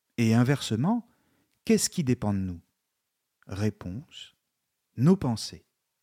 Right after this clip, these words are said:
et donc justement, nos représentations. Sitôt que vous changez vos représentations, vous changez votre rapport au monde. Et celui-ci vous apparaît sous un autre angle.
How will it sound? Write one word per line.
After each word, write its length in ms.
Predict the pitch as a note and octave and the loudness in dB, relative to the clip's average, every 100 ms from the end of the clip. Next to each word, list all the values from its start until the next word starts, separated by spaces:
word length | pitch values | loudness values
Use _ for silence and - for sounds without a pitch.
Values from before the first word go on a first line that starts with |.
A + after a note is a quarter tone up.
| _ _ _ | _ _ _
et 120 | A2+ G2 | -6 -4
donc 260 | F#2+ G#2+ | -4 -4
justement, 580 | A#2+ B2+ - G2 F2 G2+ _ _ _ _ _ _ _ - | -4 -6 -4 -6 -6 -12 _ _ _ _ _ _ _ -4
nos 220 | G2+ F#2+ | 0 2
représentations. 840 | B2+ F3 D3+ A#2+ A2+ F#2+ - - - _ _ _ _ _ _ _ _ _ _ | 2 2 2 -2 -2 -6 -10 -20 -20 _ _ _ _ _ _ _ _ _ _
Sitôt 440 | - - E3 - B3 | -8 -4 -2 0 -2
que 140 | - | 0
vous 200 | B2 A2+ | 0 0
changez 420 | A#2+ D#3 D#3 C#3 | -2 0 0 0
vos 160 | C#3+ A2 | 0 0
représentations, 840 | G#2 A#2+ G#2+ G2 G2 F#2+ - G3 - _ _ _ _ _ _ _ _ - | 0 0 -4 -4 -4 -6 -4 -6 -6 _ _ _ _ _ _ _ _ -10
vous 220 | G#2 A#2+ | -4 -4
changez 500 | - F3+ D#3 A2+ C#3 | -2 -2 -2 -2 -2
votre 280 | E3 - B2+ | -4 -4 -2
rapport 320 | A#2+ A#2+ G2+ | -2 -2 -2
au 60 | |
monde. 380 | G2 F2 D2+ - _ _ _ _ _ _ _ _ _ _ | -2 -6 -12 -20 _ _ _ _ _ _ _ _ _ _
Et 120 | G2+ F#2 | -8 -6
celui-ci 520 | - G2+ F#2 - F#3 | -4 -4 -4 -4 0
vous 180 | F#3+ B2 | 0 0
apparaît 300 | A#2 G2+ E3 | 0 -2 -2
sous 200 | F#3 C3 | 0 0
un 100 | A#2 | 0
autre 240 | G#2 - | -2 -6
angle. 320 | F2+ E2 - | -10 -10 -18